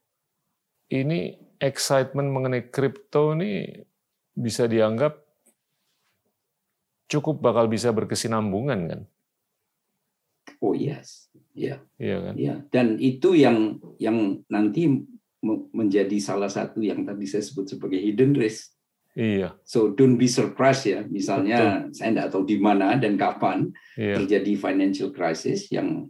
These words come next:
Speaker 2: disebabkan berkaitan dengan itu. Dan seperti halnya,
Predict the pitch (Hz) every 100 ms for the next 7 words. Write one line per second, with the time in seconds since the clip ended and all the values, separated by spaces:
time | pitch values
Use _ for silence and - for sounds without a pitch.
0 | _ - 95 - 82 78 117 120 98 -
1 | 82 82 90 85 80 80 - - - _
2 | _ _ _ _ - 107 98 - - -
3 | 120 104 104 104 107 101 95 -